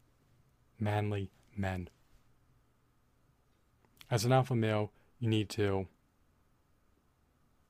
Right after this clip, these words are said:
be imbued with a competitive spirit and ceaselessly, incessantly,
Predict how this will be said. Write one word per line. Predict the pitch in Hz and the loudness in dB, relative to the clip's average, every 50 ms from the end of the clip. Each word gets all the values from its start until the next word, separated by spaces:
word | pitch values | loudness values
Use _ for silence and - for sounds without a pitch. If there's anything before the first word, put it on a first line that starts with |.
| _ _ _ _ _ _ _ _ _ _ _ _ _ _ _ _ _ _ _ _ _ _ _ _ _ _ - - - - - - - - - | _ _ _ _ _ _ _ _ _ _ _ _ _ _ _ _ _ _ _ _ _ _ _ _ _ _ -20 -20 -20 -20 -20 -20 -20 -20 -4
be | - 123 | 2 4
imbued | 139 131 117 95 107 113 110 110 110 107 - - _ _ | 4 4 4 2 2 2 2 2 0 -2 -6 -14 _ _
with | - 110 - | -6 -4 -4
a | - | -4
competitive | - - 104 - 107 107 110 98 92 85 - | -4 -4 -4 -4 -2 -2 -2 -2 -2 -4 -4
spirit | - - - 110 101 98 95 95 90 - - - - _ _ _ _ _ _ _ _ _ _ _ _ _ _ - | -4 -4 -2 -2 -2 0 -2 -4 -6 -8 -14 -20 -20 _ _ _ _ _ _ _ _ _ _ _ _ _ _ -4
and | 107 101 95 92 95 95 90 - - - _ _ _ _ _ _ _ _ - - _ _ - - _ - - | -2 -2 -2 -2 -4 -6 -8 -10 -16 -20 _ _ _ _ _ _ _ _ -20 -20 _ _ -20 -20 _ -12 -6
ceaselessly, | - - 143 127 131 - 120 - - - 117 107 104 98 - _ _ _ _ _ _ _ _ - _ _ - | 0 2 2 2 2 0 -2 -2 0 0 0 0 -2 -4 -6 _ _ _ _ _ _ _ _ -20 _ _ -6
incessantly, | 113 98 - - 135 117 - - - 117 107 104 101 101 | -4 -2 0 2 2 2 2 0 -2 -2 -2 -2 -2 -4